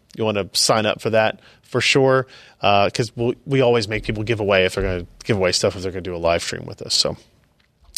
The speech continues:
that'll be worth, uh, noting about. So with that, it is very late. We will finish up the show.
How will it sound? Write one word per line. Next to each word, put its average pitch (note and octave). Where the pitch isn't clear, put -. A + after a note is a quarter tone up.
that'll D3+
be C#3+
worth, C3+
uh, A#2
noting B2
about. G2+
So E3+
with F#3
that, E3
it C#3+
is C3+
very E3+
late. D3
We C3
will B2+
finish E3+
up D3+
the D3
show. B2+